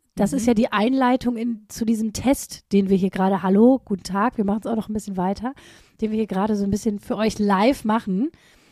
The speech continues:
Speaker 1: Nee, b-, das warme Gefühl kommt bei mir bei Achtsamkeit und nicht bei Realismus. Ich weiß, das findest du nicht so gut und denkst, ja, Luisa, deswegen hast du die Probleme, die du hast. Aber
Speaker 2: <laughs>
Speaker 1: es ist die Wahrheit. Was soll ich sagen?
Speaker 2: Für mich nicht nachvollziehbar, aber bei mir kommen sie bei Realismus.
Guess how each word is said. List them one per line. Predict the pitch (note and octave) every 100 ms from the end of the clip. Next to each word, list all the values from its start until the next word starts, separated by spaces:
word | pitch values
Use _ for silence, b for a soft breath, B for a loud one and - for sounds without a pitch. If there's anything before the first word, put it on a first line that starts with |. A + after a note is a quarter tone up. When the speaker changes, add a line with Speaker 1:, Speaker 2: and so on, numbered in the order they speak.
| b
Speaker 1:
Nee, | A#3 A3+
b-, | G3+ F#3 A3
das | A3 -
warme | B3 C#4+ A#3
Gefühl | G#3+ - D4+
kommt | D4+ C#4 C4+ -
bei | B3
mir | A#3+ B3 B3+
bei | - A#3 A3+ A3+ - -
Achtsamkeit | A#3 - G3+ F#3 G#3 G#3
und | A3+
nicht | G#3 -
bei | G3+
Realismus. | G#3 G3+ A3 - F3+ E3+ -
Ich | -
weiß, | G#3 G#3+ -
das | G3 - - - -
findest | - B3+ A#3+ -
du | A#3 A#3 A3 B B B B - -
nicht | A#3+ A3
so | B3
gut | A#3 B3
und | A#3
denkst, | B3 -
ja, | B3
Luisa, | B3 C4+ B3 A#3+
deswegen | A#3+ B3+ B3+ F#3+
hast | C4+ -
du |
die | A#3
Probleme, | - A#3+ A#3 C4 C#4
die | C4
du | C4
hast. | A#3+ D#4+ - B B B -
Aber | B3+ C4+ -
Speaker 2:
<laughs> |
Speaker 1:
es | C#4+ C#4
ist | D#4+
die | F4
Wahrheit. | C#4 F4 G3 F#3 G3
Was | A#3+
soll | D4+ D#4
ich | -
sagen? | D4 G#3+
Speaker 2:
Für | F#3+
mich | A#3 C#4 A#3
nicht | C4 A#3+
nachvollziehbar, | A3 C4+ - D4+ - D#4
aber | C4 B3
bei | A3+
mir | A#3 C#4
kommen | - B3+ C4
sie | G#3+ A3
bei | A3 G3+
Realismus. | G#3+ G#3 F#3 F#3 - E3 C#3 C#3+ -